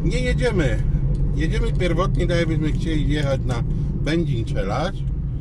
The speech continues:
po czym tutaj skręcamy w lewo, ustępujemy pojazdom jadącym od Będzina i skręcamy w lewo. I jesteśmy w Będzinie na ulicy Wolskiej.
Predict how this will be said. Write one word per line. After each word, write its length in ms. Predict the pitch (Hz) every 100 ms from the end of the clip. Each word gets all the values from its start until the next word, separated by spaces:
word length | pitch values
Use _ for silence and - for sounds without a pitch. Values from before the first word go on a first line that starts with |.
| - -
po 120 | -
czym 240 | - 370 147
tutaj 380 | 170 - 170
skręcamy 720 | 156 147 135 127 139 120 110 101 - - - - -
w 60 |
lewo, 560 | 104 - - 160 269 - - - - - - - - - -
ustępujemy 840 | - 180 - 202 143 160 160 147 135
pojazdom 540 | 139 139 131 123 123
jadącym 640 | 127 120 117 117 117 107 113 - - - - -
od 240 | 151 180
Będzina 580 | 143 120 113 - 147 135 - -
i 40 | -
skręcamy 840 | 139 131 120 - 113 110 110 117 - - - - -
w 120 | -
lewo. 320 | - 175 - - - - -
I 60 | -
jesteśmy 440 | 185 185 175 165
w 60 | 131
Będzinie 500 | 120 113 135 147 123
na 200 | 135 123
ulicy 520 | 113 107 - 117 98 - - - -
Wolskiej. 480 | 110 110 - - -